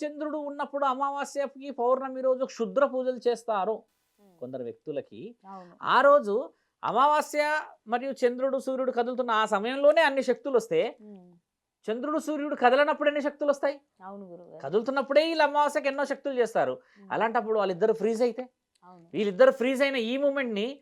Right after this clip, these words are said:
Speaker 1: వేరే గ్రహాలు ఇంకా ఫ్రీజ్ చేస్తే, ఇప్పుడు
Speaker 2: మ్మ్.
Speaker 1: నేను ఒక కొంచెం, నేను ఒక ఇద్దరు మోయగలుగుతా తల్లి,
Speaker 2: మ్మ్.
Speaker 1: నన్ను అటు ఇటు నలుగురు కలిసి ఆపేస్తే ఇక నేను ఏం చేయగలుగుతా?
Speaker 2: అవును
Speaker 1: ఏం
Speaker 2: గురువుగారు.
Speaker 1: చేయలేను. కాబట్టి
Speaker 2: అవును.
Speaker 1: ఇక్కడ ఈ గ్రహణాల షష్టగ్రహం కూటమి రోజు జరిగే అన్-,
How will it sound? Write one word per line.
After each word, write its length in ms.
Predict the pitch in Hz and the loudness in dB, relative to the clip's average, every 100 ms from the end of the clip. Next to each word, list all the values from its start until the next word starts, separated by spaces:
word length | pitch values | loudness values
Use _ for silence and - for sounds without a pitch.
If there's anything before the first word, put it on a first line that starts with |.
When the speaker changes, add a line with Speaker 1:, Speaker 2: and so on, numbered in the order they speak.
| _ _ | _ _
Speaker 1:
వేరే 340 | 147 226 285 294 | 4 6 8 6
గ్రహాలు 380 | 269 254 269 254 | 6 6 6 4
ఇంకా 240 | 226 294 | 4 2
ఫ్రీజ్ 340 | 226 285 262 | 4 -2 -2
చేస్తే, 260 | 277 269 285 277 _ _ _ | -4 -6 -8 -14 _ _ _
ఇప్పుడు 160 | - 151 | -12 -8
Speaker 2:
మ్మ్. 60 | 226 | -6
Speaker 1:
నేను 220 | 233 220 | -4 -4
ఒక 80 | 214 | -4
కొంచెం, 260 | 220 220 196 | -4 -6 -6
నేను 160 | 214 | -4
ఒక 60 | 214 | -2
ఇద్దరు 220 | 196 214 | 0 -2
మోయగలుగుతా 480 | 196 196 185 170 156 | -2 -2 -2 -4 -6
తల్లి, 320 | 147 139 147 - | -6 -8 -12 -18
Speaker 2:
మ్మ్. 220 | 202 190 | -20 -10
Speaker 1:
నన్ను 140 | 214 | 2
అటు 160 | 226 226 | 4 4
ఇటు 260 | 294 277 302 | -2 -2 0
నలుగురు 340 | 269 269 285 | 2 2 2
కలిసి 220 | 277 262 | 2 4
ఆపేస్తే 400 | 262 254 285 285 | 4 2 -2 -4
ఇక 80 | 277 | -4
నేను 200 | 262 247 | -2 -2
ఏం 160 | 269 277 | -2 -2
చేయగలుగుతా? 420 | 285 277 277 277 | -2 -2 -2 -4
Speaker 2:
అవును 360 | 269 _ 175 | -8 _ -20
Speaker 1:
ఏం 80 | 170 | -20
Speaker 2:
గురువుగారు. 380 | 170 147 208 208 | -10 -6 -4 -2
Speaker 1:
చేయలేను. 260 | 202 202 156 | -2 -2 -4
కాబట్టి 420 | 127 120 196 165 | -6 -6 -6 -6
Speaker 2:
అవును. 520 | 208 262 _ _ _ 185 | -8 -10 _ _ _ -8
Speaker 1:
ఇక్కడ 200 | - 269 | -4 -4
ఈ 260 | 269 233 143 | -4 -4 -2
గ్రహణాల 560 | 190 220 277 277 269 | 2 2 4 4 2
షష్టగ్రహం 760 | 262 240 - - 233 233 247 240 | 0 -4 -6 -8 -8 -2 0 0
కూటమి 380 | 226 226 226 214 | -4 -4 -4 -2
రోజు 200 | 208 202 | -4 -4
జరిగే 300 | 180 190 190 | -2 -4 -2
అన్-, 200 | 170 170 | -6 -8